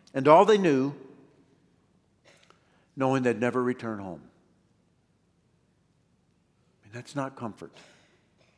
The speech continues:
That's a cross. A W Milne was one of those missionaries.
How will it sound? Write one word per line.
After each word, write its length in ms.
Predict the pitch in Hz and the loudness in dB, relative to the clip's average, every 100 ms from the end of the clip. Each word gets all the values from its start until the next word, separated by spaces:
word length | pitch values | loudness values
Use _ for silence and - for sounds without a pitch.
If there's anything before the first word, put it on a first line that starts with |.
| _ _ _ _ _ | _ _ _ _ _
That's 160 | 123 - | -16 -16
a 40 | |
cross. 480 | - 90 - - - - _ _ _ _ _ _ _ _ _ _ _ _ _ _ _ _ _ _ _ _ _ _ _ _ _ _ _ _ _ _ _ | -16 -18 -18 -20 -20 -20 _ _ _ _ _ _ _ _ _ _ _ _ _ _ _ _ _ _ _ _ _ _ _ _ _ _ _ _ _ _ _
A 120 | 139 | 2
W 280 | 143 160 143 | 4 4 4
Milne 300 | 143 147 139 | 4 4 2
was 160 | 123 107 | -2 -2
one 160 | 135 | -2
of 80 | 143 | 0
those 180 | 117 98 | -2 -4
missionaries. 800 | 104 98 104 101 104 113 - | -8 -8 -8 -6 -6 -8 -10